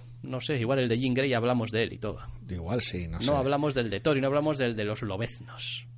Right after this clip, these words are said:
Speaker 2: Es verdad, el de Thor y el de los Lobeznos.
Speaker 1: Que,
Speaker 2: Creo.
Speaker 1: buah, pues tampoco, quiero decir, tampoco es que hubiese mucho que contar, ¿eh?
Speaker 2: No, sin más, que a ver, que esta semana aparece este evento, no porque, o sea, este evento, este T V O no porque sea especialmente bueno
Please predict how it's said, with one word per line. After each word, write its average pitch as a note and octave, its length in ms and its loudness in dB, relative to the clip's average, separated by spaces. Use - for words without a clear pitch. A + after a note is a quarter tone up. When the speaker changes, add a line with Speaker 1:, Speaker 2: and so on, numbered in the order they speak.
Speaker 2:
Es A2+ 200 0
verdad, D#2+ 320 -4
el F2 180 -4
de E2 140 -4
Thor G#2+ 220 0
y - 20 2
el F2 180 0
de D#2+ 80 -4
los D2+ 240 -6
Lobeznos. - 720 -10
Speaker 1:
Que, - 140 -8
Speaker 2:
Creo. D2 200 -2
Speaker 1:
buah, - 200 -4
pues - 240 -4
tampoco, - 800 -6
quiero G2+ 120 -4
decir, G2+ 140 -2
tampoco A2 300 -4
es A2+ 60 -4
que - 100 0
hubiese A#2 240 2
mucho A#2+ 240 0
que A2+ 100 -2
contar, G2+ 600 2
¿eh? A2+ 200 0
Speaker 2:
No, C3+ 260 2
sin F2+ 260 2
más, F2+ 360 0
que D#2 100 -4
a E2 60 0
ver, E2 240 0
que D2+ 240 -8
esta F#2 360 -4
semana F2+ 420 0
aparece F2 360 0
este - 160 -2
evento, F2+ 300 0
no E2 120 -2
porque, D2+ 320 -4
o - 60 -8
sea, - 160 -6
este - 160 -6
evento, D2 260 -4
este - 200 -6
T D#2 100 -4
V E2 80 0
O E2+ 60 0
no E2 100 -2
porque D#2 240 -2
sea E2 120 -2
especialmente D2 1080 -2
bueno D#2+ 400 -2